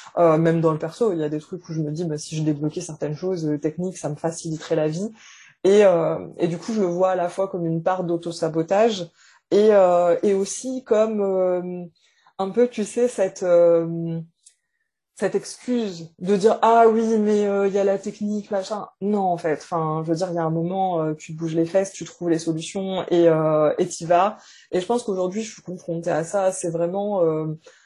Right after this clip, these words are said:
bah, cet élan d'aller vers la sérénité de la carte précédente. Et, euh,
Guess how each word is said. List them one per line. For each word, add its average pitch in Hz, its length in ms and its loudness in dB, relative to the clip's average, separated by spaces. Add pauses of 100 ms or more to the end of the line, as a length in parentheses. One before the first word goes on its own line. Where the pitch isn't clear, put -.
bah, 175 120 6
cet 165 420 2
élan 196 560 0
d'aller 175 320 2
vers 185 160 -2
la 165 100 -2
sérénité 170 480 -6
de 196 60 -4
la 175 100 0
carte 175 240 -8
précédente. 180 580 -4 (520)
Et, 208 200 6
euh, 160 920 4